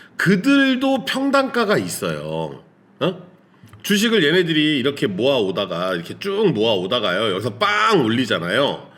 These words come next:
그러면 여기에서 올리기 위해서 이전에 미리 매집을 했을 때에 얘네들이 쓰인 계좌가 있단 말이에요. 우리처럼 하나, 두 개만 쓰는 게 아니라 세력들은요, 계좌를 굉장히 많이 써요. 이 계좌들을 찾아내는 거예요.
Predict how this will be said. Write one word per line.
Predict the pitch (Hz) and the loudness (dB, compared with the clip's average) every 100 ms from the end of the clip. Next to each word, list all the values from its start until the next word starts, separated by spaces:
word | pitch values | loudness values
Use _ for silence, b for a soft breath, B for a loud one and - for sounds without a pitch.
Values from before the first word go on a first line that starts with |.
| B B B | B B B
그러면 | 190 190 202 131 80 B B 113 | 2 4 4 2 -2 B B 2
여기에서 | 143 196 233 226 208 | 2 2 2 2 4
올리기 | 180 143 220 240 220 220 175 | 4 2 2 0 0 -2 0
위해서 | 160 165 165 | 2 2 2
이전에 | 131 151 175 120 123 143 131 | -2 -2 -4 -2 0 2 0
미리 | 120 139 151 | 0 0 0
매집을 | 113 113 123 175 170 156 | 2 2 2 0 0 0
했을 | 131 131 107 | 0 -4 -4
때에 | 104 95 101 160 185 185 B B 107 | -2 0 0 2 0 -4 B B 0
얘네들이 | 139 175 165 165 | 2 4 2 0
쓰인 | 165 269 269 185 | -2 0 0 0
계좌가 | - 120 123 156 127 | 0 0 2 2 0
있단 | 92 95 | -2 -4
말이에요. | 90 82 | -4 -4
우리처럼 | 123 170 160 147 147 | -2 -2 0 0 2
하나, | 170 160 147 | 2 2 0
두 | 113 | -2
개만 | 123 139 127 | 0 0 -2
쓰는 | 143 127 120 | -4 -4 -2
게 | |
아니라 | 117 85 87 120 82 - B B B B B | -2 -2 0 -2 -4 -10 B B B B B
세력들은요, | - 208 220 - 147 117 127 | 0 2 4 0 -2 0 0
계좌를 | - 143 165 190 175 | 0 0 2 2 2
굉장히 | - 190 262 277 196 | 2 2 2 4 4
많이 | 101 101 | 2 0
써요. | - 87 78 78 87 85 71 - B B B B | -4 -6 -6 -6 -4 -4 -8 -18 B B B B
이 | 156 233 226 | 2 2 2
계좌들을 | - 135 139 190 175 175 170 | 2 2 4 2 4 2 2
찾아내는 | 170 233 233 107 107 120 | 0 2 2 2 0 0
거예요. | 95 80 | -2 -4